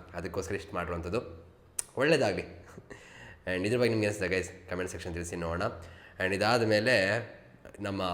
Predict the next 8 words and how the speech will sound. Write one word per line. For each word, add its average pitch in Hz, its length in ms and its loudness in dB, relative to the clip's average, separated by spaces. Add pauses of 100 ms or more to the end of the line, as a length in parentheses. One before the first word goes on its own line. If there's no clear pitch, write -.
(400)
ಸೂಪರ್ 120 380 2
ಜೋಡಿ, 120 240 6 (300)
ನಮ್ಮ 95 380 0 (100)
ಚೈತ್ರಕ್ಕ 113 340 2
ಮತ್ತು 101 680 2 (280)
ನಮ್ಮ 90 140 -2
ರಜತ್ತು 127 760 0 (340)
ಅವರಿಬ್ರು 101 760 2